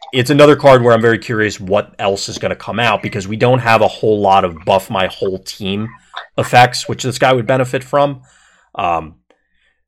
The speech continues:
one of the other, only other things I wanna say about him is what the hell happened to his color scheme?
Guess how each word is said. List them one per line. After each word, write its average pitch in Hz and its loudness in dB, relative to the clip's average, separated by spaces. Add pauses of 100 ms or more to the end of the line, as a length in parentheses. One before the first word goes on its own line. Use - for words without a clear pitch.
(200)
one 143 6
of 156 8
the 143 6
other, 139 8
only 135 6
other 123 6
things 117 0
I 107 2
wanna 107 2
say 110 0
about 101 4
him 98 -4
is 95 -4 (240)
what 127 -6
the 131 -2
hell 127 2
happened 113 0
to 92 -8
his 87 -10
color 104 -2
scheme? - -14